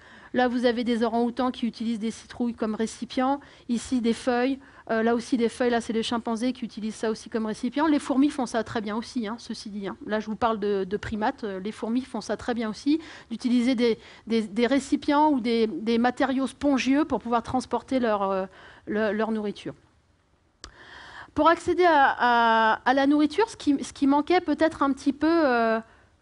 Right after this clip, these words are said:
pour, euh, essayer de comprendre les, les, les différentes capacités des, des espèces, euh, étudiées, c'est,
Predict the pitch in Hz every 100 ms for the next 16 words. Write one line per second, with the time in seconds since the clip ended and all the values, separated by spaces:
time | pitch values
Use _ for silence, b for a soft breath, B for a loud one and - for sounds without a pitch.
0 | - - 262 254 240 233 240 240 294 -
1 | 294 269 - 330 311 254 240 233 233 240
2 | 226 226 208 247 285 269 269 262 269 262
3 | - 254 277 226 226 226 202 220 226 -
4 | 254 262 - 226 208 208 208 220 247 311
5 | - 247 247